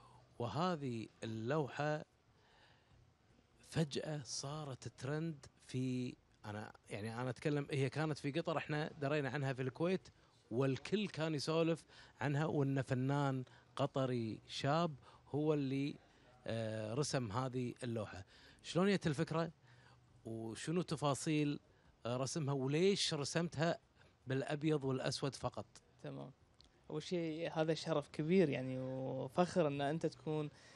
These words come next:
Speaker 2: ترسم صاحب السمو الشيخ تميم بن حمد الثاني. هذا شعور لا يوصف صراحة، أن أنت، آه، انتشر الس-، اللوحة هذه اللي أنت قدمتها.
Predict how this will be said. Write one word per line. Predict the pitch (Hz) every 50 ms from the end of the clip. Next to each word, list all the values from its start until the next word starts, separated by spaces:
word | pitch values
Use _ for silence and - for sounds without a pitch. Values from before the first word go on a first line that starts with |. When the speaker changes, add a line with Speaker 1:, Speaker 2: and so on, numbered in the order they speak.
| - - - - -
Speaker 2:
ترسم | - 165 - - - 156
صاحب | 139 151 147 143
السمو | 143 - - - 135 135 131
الشيخ | 131 - - 131 139 -
تميم | - 135 131 135 139
بن | 139 -
حمد | - 135 131 127 127 135
الثاني. | 131 135 147 143 143 143 156 170 190 - - - - - - - - - - - - - - -
هذا | - 160 170 170 170
شعور | 160 - 156 147 170 170
لا | 165 165
يوصف | 165 156 - - 127
صراحة، | - - 143 143 143 131 - 139
أن |
أنت، | 135 139 156 143 - 156 151 151 147 147 139 - - - - - - - - - - - - - - - - - - - - - - -
آه، | 151 139 139 143 139 - - - - - - - - - - - - - -
انتشر | 175 160 - 175 160 - 165
الس-، | 147 - - - 160
اللوحة | 143 151 143 139 143 143 143 - - 143 - - 143
هذه | 139 139
اللي | 139 143
أنت | 139 - 131
قدمتها. | - 139 135 143 139 139 139 139 - - - 165